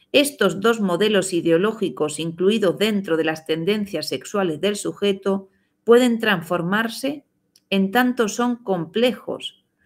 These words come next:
son neuróticos, son ideológicos. Pues sabemos ya de antiguo que en lo inconsciente suelen confundirse en un solo momento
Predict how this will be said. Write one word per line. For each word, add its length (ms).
son 360
neuróticos, 1000
son 480
ideológicos. 1120
Pues 180
sabemos 480
ya 160
de 100
antiguo 720
que 80
en 80
lo 80
inconsciente 720
suelen 360
confundirse 800
en 100
un 120
solo 260
momento 680